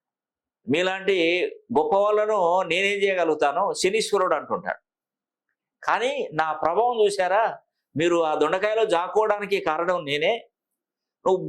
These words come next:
మీరు బురదలో జాక్కోవడానికి కారణం కూడా నేనే. ఇదేనండి శని ప్రభావం" అంటాడు. శనీశ్వరుడు కూడా, "నువ్వు, మీరు దేవదేవుళ్ళు, మిమ్మల్ని మేమేం చేయగలుగుతాం, కానీ నా ప్రభావంతోనే మీరు కొన్ని కొన్ని ప్రాబ్లమ్స్ ఇరుక్కోక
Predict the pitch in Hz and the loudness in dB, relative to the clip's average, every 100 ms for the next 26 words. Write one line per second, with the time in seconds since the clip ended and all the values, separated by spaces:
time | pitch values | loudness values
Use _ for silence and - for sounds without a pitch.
0 | 175 208 208 165 190 240 262 240 226 226 | 2 2 2 2 2 2 2 0 0 0
1 | 226 208 202 196 170 160 175 180 180 190 | 2 0 -2 -2 -2 -2 -2 -2 -2 -2
2 | 165 156 147 - 147 190 247 240 202 196 | -4 -6 -6 -4 -2 2 2 0 -2 -2
3 | 185 185 190 175 156 151 147 160 123 - | -2 -6 -2 -2 0 0 0 -2 -4 -6
4 | _ _ _ _ _ _ _ _ - - | _ _ _ _ _ _ _ _ -6 -2
5 | 208 226 226 214 190 190 170 160 165 170 | 0 0 2 2 2 0 0 -2 -2 -2
6 | 151 135 185 214 220 214 208 202 151 - | 2 4 4 4 4 4 4 2 0 -4
7 | 143 160 185 185 170 190 208 196 190 180 | -6 -4 -2 -2 -2 -2 0 2 2 4
8 | 170 170 156 120 - _ _ _ _ _ | 2 2 0 -2 -10 _ _ _ _ _
9 | - 202 262 208 185 180 165 208 262 262 | -4 -2 0 -2 -2 -2 0 2 0 0
10 | 226 214 202 170 175 190 - _ 135 147 | 2 2 2 -2 -4 -6 -12 _ -6 -2
11 | 151 175 196 196 - 151 156 165 190 185 | -2 0 0 -2 -4 -2 -2 0 0 0
12 | 170 151 185 220 220 | 0 2 2 0 2